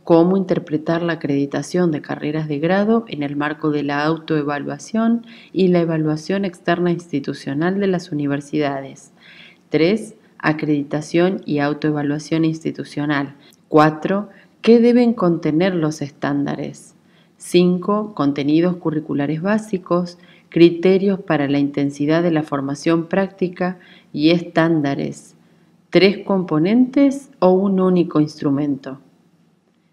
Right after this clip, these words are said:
Seis, cómo deben formularse los estándares. Y siete, resumen. Paralelamente, Confedi desarrollaba un proceso de elaboración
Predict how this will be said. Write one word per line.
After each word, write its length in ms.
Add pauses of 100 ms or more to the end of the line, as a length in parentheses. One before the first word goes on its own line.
Seis, 640
cómo 300
deben 300
formularse 680
los 260
estándares. 720 (300)
Y 120
siete, 720
resumen. 680 (1080)
Paralelamente, 920
Confedi 600
desarrollaba 1080
un 140
proceso 720
de 180
elaboración 920